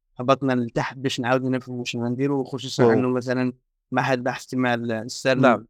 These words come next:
Speaker 1: تخرجوا منه حوايج اللي ماهيش فقط دقيقة، ولكن حوايج اللي رانا نستعمل فيها. وأيضًا كل النصائح اللي مديتها لنا على ممكن كيفاش، يعني، هذه مواضيع تاع المستقبل اللي لازم أول حاجة نهتموا بالنشء باش ن-، نجبدوه بهذيك ما قلت لنا عن الفيزياء هذه، الفيزياء تاع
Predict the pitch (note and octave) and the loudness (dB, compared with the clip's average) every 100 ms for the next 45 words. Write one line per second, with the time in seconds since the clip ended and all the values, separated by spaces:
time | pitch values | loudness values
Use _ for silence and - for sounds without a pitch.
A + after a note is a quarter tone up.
0 | - C#3+ C3 C3+ B2+ B2+ B2+ A#2+ A#2 A#2 | -4 -2 0 -2 -2 0 0 0 -2 -4
1 | A#2+ - C3+ C#3 C3 B2+ B2+ C#3+ - B2+ | -6 -2 -2 -2 -4 -2 0 0 0 -2
2 | C3 B2 - A#2+ A#2 A#2 B2+ B2+ C3+ B2+ | 0 -2 0 0 2 0 -2 0 2 2
3 | C3 C3 A#2+ - C3 A#2+ B2 B2 B2 A2+ | -2 -2 -4 -4 -4 -4 -2 0 0 -2
4 | B2+ A#2 B2 B2+ A#2+ - - - C#3+ C#3 | -8 -8 -8 -2 -2 -2 -10 -2 0 2
5 | D3 C#3+ C3+ D3 C#3+ C#3 A#2 A#2+ C3 B2+ | 2 0 -2 -2 -2 0 -2 -2 -2 -2
6 | B2+ B2 C3 B2+ B2+ A#2 A#2 A#2+ A#2 A#2 | -2 -6 -2 0 2 0 0 0 0 0
7 | A2+ A2+ A#2 C3+ B2+ C3 B2+ C3 B2 - | -4 -6 -6 -6 -4 -6 -4 -2 -2 -2
8 | B2+ B2 A2+ _ - B2+ A#2+ B2 C3 B2+ | -2 -4 -8 _ -10 -4 -2 0 0 0
9 | C3 B2+ _ _ - C3 C3 A#2+ C3 C3 | -2 -4 _ _ -4 0 0 0 -2 -2
10 | - C#3 C#3 C3+ B2+ C3 C3 - D3 C#3 | -4 -6 -4 -2 0 -2 -4 -6 -2 0
11 | B2 C3+ C3 B2 - C#3 C3+ B2+ C3 C3 | 2 2 2 0 0 0 0 0 -2 -2
12 | B2+ B2 - B2+ A#2+ A#2+ B2 B2+ C3 B2 | -4 -4 -2 -2 -2 0 -2 -2 -2 -2
13 | B2 B2 A#2 - B2 B2 B2 B2 A#2+ A#2+ | -2 -2 -4 -4 -4 -4 -2 2 2 0
14 | A#2+ - B2 B2 A#2 A#2 A2 - A#2 A2+ | -4 -6 0 0 0 -2 -4 -6 -2 -2
15 | A2+ A2+ A2+ A2+ | -2 -6 -4 -6